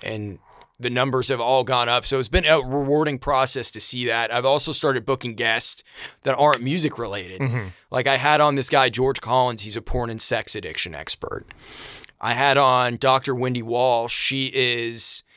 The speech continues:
Speaker 1: uh, an evolutionary psychologist, and we talked about the science of dating and mating.
Speaker 2: Mm-hmm.
Speaker 1: I had on Nick Faluca from the frozen pizza company, Screamin' Sicilian.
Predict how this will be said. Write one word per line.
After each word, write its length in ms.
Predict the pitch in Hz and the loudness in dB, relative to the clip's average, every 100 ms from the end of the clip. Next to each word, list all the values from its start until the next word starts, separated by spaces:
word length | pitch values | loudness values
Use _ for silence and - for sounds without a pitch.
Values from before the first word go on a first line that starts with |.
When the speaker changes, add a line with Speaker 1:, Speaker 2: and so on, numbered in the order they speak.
| - - - _ | -20 -20 -20 _
Speaker 1:
uh, 200 | 127 120 113 | -2 0 0
an 100 | 120 | 0
evolutionary 720 | 139 143 139 135 135 113 110 | 0 2 0 0 -2 -2 -2
psychologist, 920 | 110 104 - 143 175 135 107 - - | -4 -4 2 4 4 0 -4 -6 -6
and 100 | 113 | -4
we 60 | |
talked 280 | 110 117 123 | 0 0 0
about 220 | 120 104 | -4 -4
the 60 | - | -4
science 400 | - 117 110 - | -2 -2 -4 -8
of 80 | 92 | -4
dating 360 | 104 101 101 | -4 -4 -8
and 100 | 90 | -12
mating. 460 | 107 127 120 87 85 | -2 0 0 -4 -8
Speaker 2:
Mm-hmm. 320 | 139 123 113 101 _ _ - | -6 -4 -6 -10 _ _ -2
Speaker 1:
I 200 | 120 117 | 0 2
had 260 | 123 147 | 4 4
on 340 | 139 135 127 123 | 6 4 4 0
Nick 160 | 139 | -4
Faluca 600 | - 139 135 156 156 131 | -4 -4 0 2 4 2
from 400 | - 135 123 123 | 2 0 0 0
the 220 | 117 117 101 | -2 -4 -4
frozen 380 | - 151 131 123 | 2 2 2 -2
pizza 260 | 139 139 | -4 -4
company, 340 | 143 120 110 110 | -2 -2 -4 -2
Screamin' 420 | - 139 135 123 | -2 -2 -2 -2
Sicilian. 720 | - - 131 131 123 98 87 | 0 0 2 0 -2 -6 -12